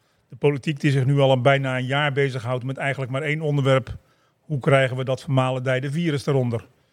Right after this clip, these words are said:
Er zou na de persconferentie van Rutte en de jongen alle aanleiding, alle aanleiding toe zijn, maar ik doe het niet. Deze column gaat over politiek met een piepkleine P.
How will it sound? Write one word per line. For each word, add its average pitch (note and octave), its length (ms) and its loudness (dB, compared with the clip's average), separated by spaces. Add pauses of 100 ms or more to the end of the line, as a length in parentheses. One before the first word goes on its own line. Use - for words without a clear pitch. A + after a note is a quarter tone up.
(400)
Er C#3+ 120 -2
zou C3+ 200 2
na C3 120 -2
de C3 80 -4
persconferentie C3+ 760 -4
van B2+ 120 0
Rutte C3 280 0
en B2+ 80 -2
de C3 80 -2
jongen C3 280 0
alle B2+ 260 0
aanleiding, B2+ 580 0
alle E3 300 -2
aanleiding D3 460 -2
toe B2+ 100 -6
zijn, C3+ 180 -2
maar C#3+ 160 -2
ik C3+ 220 -4
doe G3+ 300 4
het F#3 360 0 (180)
niet. - 400 2 (1400)
Deze C3+ 200 -2
column C3+ 300 -2
gaat B2 200 -2
over B2 200 -2
politiek B2 460 -6
met A2+ 120 -8
een G#2+ 100 -12 (100)
piepkleine C3 520 -10
P. A2 120 -14